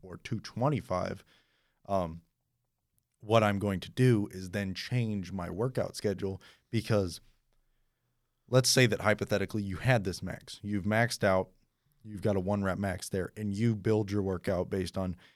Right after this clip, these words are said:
"I'm gonna do, you know, five rounds of five at eighty percent of this maximum." Well, at some point,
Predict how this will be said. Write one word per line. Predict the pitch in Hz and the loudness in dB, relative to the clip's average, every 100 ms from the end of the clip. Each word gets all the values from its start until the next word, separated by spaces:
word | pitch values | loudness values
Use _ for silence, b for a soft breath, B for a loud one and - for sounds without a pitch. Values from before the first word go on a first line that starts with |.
| b | b
"I'm | 101 104 | -4 0
gonna | 98 92 | 0 0
do, | 101 95 87 - _ _ _ _ _ _ - | 0 0 -2 -8 _ _ _ _ _ _ -10
you | 107 | -4
know, | 95 82 - _ _ _ _ _ _ _ _ _ _ _ _ _ _ - | -2 -4 -8 _ _ _ _ _ _ _ _ _ _ _ _ _ _ 4
five | 113 120 | 6 8
rounds | 113 113 101 | 6 4 2
of | 101 | 0
five | - 95 95 | 4 4 4
at | 92 - | 0 -6
eighty | 110 95 | -4 -4
percent | - - 95 | -6 -8 -8
of | 95 | -8
this | 92 | -6
maximum." | 101 92 90 - - _ _ _ | -6 -6 -8 -14 -16 _ _ _
Well, | 110 | 0
at | 101 | 0
some | - 190 220 | 6 8 8
point, | - 135 110 | 8 6 6